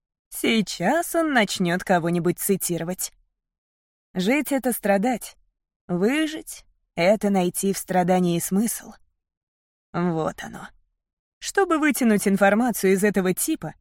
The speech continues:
не придется заставлять его говорить. Проблема в том, чтобы он сказал хоть что-нибудь сущностное. "Ты ее знал?" — спросила я.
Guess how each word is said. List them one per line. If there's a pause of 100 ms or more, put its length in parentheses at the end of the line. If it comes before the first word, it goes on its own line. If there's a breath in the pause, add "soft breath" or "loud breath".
(320)
не
придется
заставлять
его
говорить. (300)
Проблема
в
том,
чтобы
он
сказал
хоть
что-нибудь
сущностное. (960)
"Ты
ее
знал?" — (240)
спросила
я.